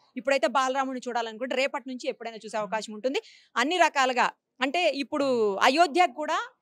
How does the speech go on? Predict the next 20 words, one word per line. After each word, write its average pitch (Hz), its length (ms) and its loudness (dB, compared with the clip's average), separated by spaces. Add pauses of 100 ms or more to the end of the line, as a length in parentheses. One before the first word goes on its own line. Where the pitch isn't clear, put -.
(140)
flights 254 300 2
వచ్చాయి, 220 220 -4
అంతకుముందు 233 640 -6
లేకుండే, 240 480 -4 (240)
ఇప్పుడు 220 160 -4
అయోధ్యకు 233 440 0
ఫ్లైట్స్ 214 260 -8
కూడా 208 120 -6
వచ్చాయి. 240 220 -2
మేము 269 180 2
వెళ్ళినప్పుడు 294 420 0
కూడా 285 220 0
even 269 240 -2
లక్నో 285 400 4
నుంచి 311 260 0
వెళ్ళాల్సినటువంటి 233 640 -4
situation, 226 440 -6 (320)
but 262 100 -4
ఇప్పుడు 262 220 -2
అక్కడ, 240 380 4